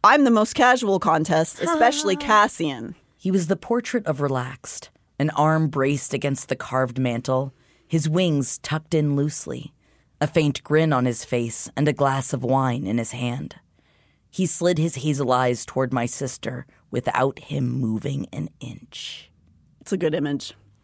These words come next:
Speaker 2: Oh, yeah, no, no, no. Real hot. Just him all
Speaker 1: Acting
Speaker 2: slung
Speaker 1: and then
Speaker 2: on,
Speaker 1: just, like,
Speaker 2: like,
Speaker 1: kind of
Speaker 2: "Hey,
Speaker 1: looking out of the corner of his
Speaker 2: hey,
Speaker 1: eye.
Speaker 2: hey.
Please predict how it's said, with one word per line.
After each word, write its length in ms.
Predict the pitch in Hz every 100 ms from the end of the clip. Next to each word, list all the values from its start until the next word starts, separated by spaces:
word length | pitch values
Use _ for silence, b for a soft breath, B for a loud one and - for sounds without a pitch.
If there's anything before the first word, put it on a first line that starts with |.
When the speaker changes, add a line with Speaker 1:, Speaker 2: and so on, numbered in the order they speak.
| _ -
Speaker 2:
Oh, 260 | 107 127 113
yeah, 320 | 120 120 113
no, 240 | 110 110 107
no, 60 |
no. 280 | 107 104 104 b b
Real 280 | - 127 117
hot. 300 | 127 123 117
Just 240 | - 127 -
him 180 | 147 139
all 300 | 135 117 - b b b -
Speaker 1:
Acting 200 | 190 170
Speaker 2:
slung 160 | 165 165
Speaker 1:
and 80 | 165
then 120 | 160
Speaker 2:
on, 40 | 156
Speaker 1:
just, 140 | 147
like, 120 | 196
Speaker 2:
like, 100 | 160
Speaker 1:
kind 180 | 202 185
of 60 | 254
Speaker 2:
"Hey, 60 |
Speaker 1:
looking 240 | 277 208 175
out 120 | 175
of 40 |
the 80 | 160
corner 380 | 156 170 156 151
of 80 | 151
his 100 | 240
Speaker 2:
hey, 60 | 151
Speaker 1:
eye. 460 | 143 151 165 160
Speaker 2:
hey. 280 | 180 220